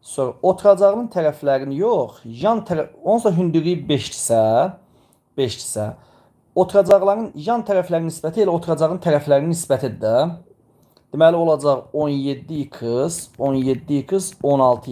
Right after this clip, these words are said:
X. Gəl belə eləyək, buradan bir hündürlük çəkək. Səkkiz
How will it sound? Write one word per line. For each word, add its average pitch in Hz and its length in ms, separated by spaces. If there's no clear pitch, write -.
X. - 260
Gəl 226 140
belə 151 160
eləyək, 107 180
buradan 190 240
bir 165 80
hündürlük 139 400
çəkək. 123 460
Səkkiz - 560